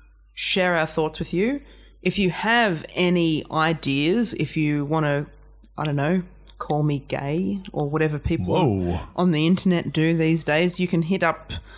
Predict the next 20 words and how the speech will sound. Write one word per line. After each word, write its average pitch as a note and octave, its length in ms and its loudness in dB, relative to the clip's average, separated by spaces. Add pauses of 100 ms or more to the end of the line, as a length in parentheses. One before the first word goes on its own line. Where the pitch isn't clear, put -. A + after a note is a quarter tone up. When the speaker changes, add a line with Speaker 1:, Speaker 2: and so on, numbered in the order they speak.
(560)
Speaker 1:
both F#3 400 0
of F#3 100 -2
us D#3+ 280 2
at E3+ 120 0
here's D#3+ 240 0
my D3+ 140 2
movie C#3+ 300 0
dot C#3+ 220 -2
com. E3+ 520 -2
There's C#3+ 180 -4
an, D3 260 2
there's D3 280 -2
a C#3 540 0
opportunity C#3+ 560 -4
for - 180 -10
you C#3+ 360 -2
to, C#3+ 640 -2 (100)
uh, C3+ 280 -2
email E3+ 380 2
us. - 540 -4